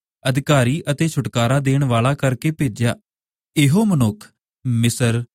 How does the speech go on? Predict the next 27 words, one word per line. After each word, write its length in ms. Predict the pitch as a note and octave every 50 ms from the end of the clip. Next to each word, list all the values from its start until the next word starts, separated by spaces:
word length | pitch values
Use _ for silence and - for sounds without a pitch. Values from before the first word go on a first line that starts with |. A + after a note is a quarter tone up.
| _ _ _ _ A#2+
ਲਾਲ 340 | A#2 A2 A2+ A#2 B2+ D3
ਸਮੁੰਦਰ, 600 | D3+ - - B2 A2+ A2 G#2+ G2+ G#2+ G#2 G#2 A2 A2+ - _ _ _ _ _ _ -
ਉਜਾੜ 380 | C#3 A#2+ B2 A#2+ B2 C3+ D3
ਵਿੱਚ 240 | D#3+ D3 D3+ C#3 -
ਚਾਲੀ 400 | D3 - - B2 A#2+ B2 D3 F#3+
ਸਾਲਾਂ 360 | F3 - D3 B2+ B2 B2+ C3
ਤੱਕ 400 | B2 - A2+ G#2 G#2 - - A2 A2 - _ _ _ _ _ - C#3
ਅਚਰਜ 380 | C3+ - D#3+ F3 F#3+ F#3+ F#3+
ਕੰਮ 360 | G3 G3+ - D3+ D3 D3+ D#3 - - C#3+
ਅਤੇ 180 | - E3 E3
ਨਿਸ਼ਾਨ 420 | D#3 C3+ B2 - C3+ A#2+ B2 C#3+ E3
ਵਿਖਾ 380 | D#3+ D#3 - - C#3+ C3+ C#3
ਕੇ 320 | C3+ - B2 A2+ A2 A2 - _ _ _ _ _
ਉਹਨਾਂ 300 | D#3 D3 D3+ D#3 E3 D#3
ਨੂੰ 160 | D3 C3+ C3
ਕੱਢ 240 | - - C3 C3+ D3+
ਲੈ 180 | D3+ C#3+ C3 B2 -
ਆਇਆ। 280 | A#2 A2+ G#2+ A2 G2+ - - _ _ _ _ _ _ _
ਇਹ 160 | D#3+ D#3 F3 -
ਉਹ 240 | - E3 F3+ G#3+
ਮੂਸਾ 380 | G#3 F3+ D#3 C#3 - E3+ E3 D#3+
ਹੈ 360 | C#3 C3+ B2 A2+ A2 G#2+ A2+ - _ _ _ _ _ _ - B2+
ਜਿਸ 320 | A#2+ G#2+ B2 B2+ - -
ਨੇ 120 | F3 F#3+
ਇਸਰਾਏਲੀਆਂ 640 | F#3+ - D3 - - C3 B2 A#2 A#2+ A#2+ C#3 D3+ E3
ਨੂੰ 180 | F3 F3+ E3+ C#3+
ਆਖਿਆ 500 | B2 - - - C3 A#2 A2 G#2 G#2+